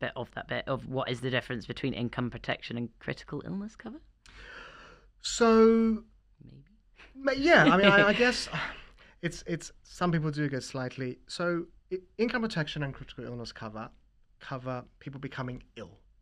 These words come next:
Speaker 2: as opposed to passing away. And what income protection is, as it says, is, is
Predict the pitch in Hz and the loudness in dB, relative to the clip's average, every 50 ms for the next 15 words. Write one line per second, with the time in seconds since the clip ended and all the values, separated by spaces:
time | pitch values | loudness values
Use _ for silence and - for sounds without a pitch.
0 | _ _ 123 117 120 - 117 117 107 - 117 107 104 117 110 101 - - 107 104 | _ _ -14 -14 -14 -10 -10 -12 -10 -12 -14 -14 -12 -12 -12 -12 -12 -12 -12 -12
1 | 104 101 101 95 92 90 87 _ _ _ _ _ _ _ _ _ _ _ _ _ | -14 -16 -18 -20 -20 _ -20 _ _ _ _ _ _ _ _ _ _ _ _ _
2 | _ _ _ _ _ _ 123 127 131 131 135 127 - - - - _ _ _ _ | _ _ _ _ _ _ -6 -4 -4 -4 -4 -6 -8 -16 -20 -20 _ _ _ _
3 | 135 160 180 - - 175 165 160 147 147 143 131 - 135 - - 156 147 147 - | -12 -12 -12 -10 -8 -6 -4 -4 -4 -4 -6 -6 -8 -12 -6 -6 -6 -6 -6 -10
4 | - 113 110 107 101 - - 120 117 113 110 - - - 127 110 107 110 113 113 | -10 -10 -10 -10 -12 -12 -12 -12 -12 -12 -14 -16 -10 -10 -10 -10 -10 -12 -14 -16
5 | 107 - - - - 113 | -16 -18 -20 -20 -20 -20